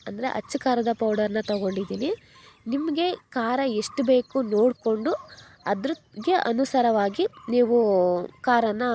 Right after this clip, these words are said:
ಹೆಚ್ಚು ಕಡಿಮೆ ಮಾಡ್ಕೋಬಹುದು. ಹಾಗೆ ನಾನಿಲ್ಲಿ ಎರಡು ಟೇಬಲ್, ಹಾಗೆ ಇಲ್ಲಿ ನಾನು ಎರಡು ಟೇಬಲ್ ಸ್ಪೂನ್ ಆಗುವಷ್ಟು ಧನಿಯಾ ಪೌಡರನ್ನು ತಗೊಂಡಿದ್ದೀನಿ. ನೀವು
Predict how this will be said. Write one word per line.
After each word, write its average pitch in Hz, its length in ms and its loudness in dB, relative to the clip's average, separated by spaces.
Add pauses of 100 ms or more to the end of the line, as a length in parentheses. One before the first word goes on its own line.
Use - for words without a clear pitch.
(100)
ಹೆಚ್ಚು 202 240 -2
ಕಡಿಮೆ 214 380 -2
ಮಾಡ್ಕೋಬಹುದು. 196 640 -4 (640)
ಹಾಗೆ 214 320 -2 (160)
ನಾನಿಲ್ಲಿ 220 460 -2 (420)
ಎರಡು 247 240 6 (160)
ಟೇಬಲ್, 240 240 4 (1000)
ಹಾಗೆ 226 380 0
ಇಲ್ಲಿ 220 180 -2
ನಾನು 220 260 -2 (200)
ಎರಡು 233 280 0 (140)
ಟೇಬಲ್ 233 300 0
ಸ್ಪೂನ್ 220 320 -8
ಆಗುವಷ್ಟು 208 520 -6 (1300)
ಧನಿಯಾ 240 460 0
ಪೌಡರನ್ನು 233 540 0
ತಗೊಂಡಿದ್ದೀನಿ. 202 540 -4 (2000)
ನೀವು 240 260 -2